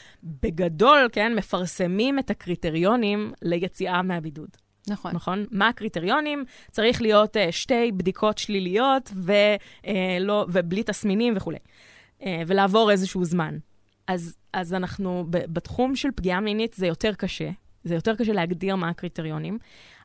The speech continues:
Speaker 1: אבל אנחנו כן במצב של להגיד מה לא, קודם כל, אנחנו כן בשלב הזה שאנחנו, אה, בעיקר ב-, בעיצומו של מיטו, אה,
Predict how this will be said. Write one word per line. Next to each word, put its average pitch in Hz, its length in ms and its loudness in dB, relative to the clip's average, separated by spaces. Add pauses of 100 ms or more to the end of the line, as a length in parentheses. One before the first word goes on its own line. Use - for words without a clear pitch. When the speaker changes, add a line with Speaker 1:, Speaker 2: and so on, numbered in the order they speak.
Speaker 1:
אבל 185 360 2 (120)
אנחנו 185 340 0
כן 330 320 0
במצב 254 460 2
של 247 160 0
להגיד 180 360 0
מה 180 180 2
לא, 165 260 4 (340)
קודם 196 180 4
כל, 180 240 0
אנחנו 170 320 -4
כן 220 260 0
בשלב 175 400 0
הזה 175 180 0
שאנחנו, 185 1200 -2
אה, 180 60 -4 (560)
בעיקר 190 720 2
ב-, 190 320 2
בעיצומו 175 920 -4
של 220 180 0
מיטו, 254 520 2 (420)
אה, 170 340 0